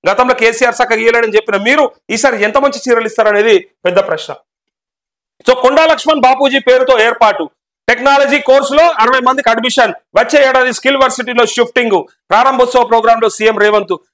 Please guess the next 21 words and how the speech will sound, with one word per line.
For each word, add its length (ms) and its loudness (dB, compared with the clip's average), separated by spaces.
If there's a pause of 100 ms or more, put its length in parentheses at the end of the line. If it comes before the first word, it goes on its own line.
(120)
చేయూతకు 500 0
రెండు 140 0
వందల 260 2
తొంభై 280 0
కోట్ల 280 2
విడుదల 300 2
అంటూ 200 0 (480)
ఎన్నన్నా 400 0
ఇయ్యండ్రి, 320 0 (320)
ఎవరికన్నా 460 0
ఇయ్యండ్రి, 340 2 (280)
కానీ 280 0
మా 140 4
రైతన్నల 440 0
రుణమాఫీ 420 0
మాత్రం 280 -4
కంప్లీట్ 260 -4
చేయరు. 240 -2
గదే 220 2
అడుగుతున్నాం 380 -4
మేము. 120 -16